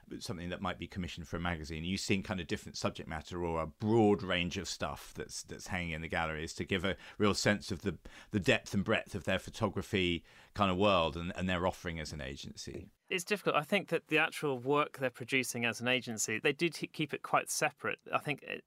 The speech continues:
Speaker 2: the gallery side of things and the agency side is, I think, is quite separate in a way. I think the print s-, sales,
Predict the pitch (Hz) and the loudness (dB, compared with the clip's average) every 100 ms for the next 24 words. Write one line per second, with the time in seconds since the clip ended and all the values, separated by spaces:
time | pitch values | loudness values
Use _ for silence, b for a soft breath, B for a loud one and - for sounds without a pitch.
0 | _ 123 120 139 135 135 117 110 123 110 | _ -8 0 2 4 4 2 2 2 2
1 | 104 113 101 98 - 113 104 104 101 - | 2 -2 -2 -2 0 0 2 0 0 -2
2 | - - _ 120 120 117 113 - 110 110 | -8 -20 _ 2 2 0 -6 -6 -2 2
3 | 113 147 117 - 127 117 110 - - - | 2 0 -6 -6 -4 -4 -6 -10 -6 2
4 | 117 - _ _ - - - 110 - 160 | 2 2 _ _ -8 -2 0 0 0 0
5 | 147 143 139 151 196 B B B B B | 0 -2 0 0 0 B B B B B
6 | B B - 139 123 - - 123 - - | B B -4 -2 -2 -6 -2 -2 -2 -8
7 | - - - 117 107 101 - | -10 -4 2 4 4 0 -4